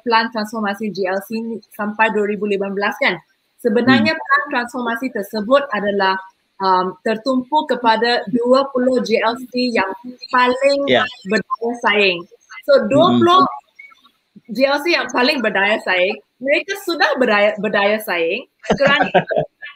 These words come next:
Speaker 1: mereka adalah publicly listed. So, mereka
Speaker 2: Ya.
Speaker 1: nak patuhi kepada syarat-syarat yang diberi oleh,
Speaker 2: Ya, betul.
Speaker 1: um,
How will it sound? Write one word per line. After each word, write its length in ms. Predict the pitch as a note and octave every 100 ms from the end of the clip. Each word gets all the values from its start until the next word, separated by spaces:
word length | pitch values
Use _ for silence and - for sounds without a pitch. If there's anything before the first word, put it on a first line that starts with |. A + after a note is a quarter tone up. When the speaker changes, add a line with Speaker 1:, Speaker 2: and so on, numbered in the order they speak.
| B3+
Speaker 1:
mereka 380 | C#4 D4 D4 F4 C4+
adalah 280 | C#4+ D4 D4+ C#4+
publicly 400 | A#3 C#4 D4 C#4+
listed. 440 | D#4 F4+ - B3+ F3 - _ _ -
So, 220 | D4 C4+
mereka 480 | C4+ C#4 A#3+ A#3 D#4
Speaker 2:
Ya. 320 | - - C#4+
Speaker 1:
nak 120 | C4+ -
patuhi 560 | C4+ C#4 D4 D4 D#4+ D#4+
kepada 480 | A3+ A#3 A3 B3 B3
syarat-syarat 800 | B3 A3+ A#3 - A3+ G#3 A3 G#3+
yang 160 | A3 G3+ G3+
diberi 400 | G3 G#3 G#3+ B3+
oleh, 480 | - G#3+ G3+ F#3+ -
Speaker 2:
Ya, 80 |
betul. 240 | A3 F3+
Speaker 1:
um, 40 | E3+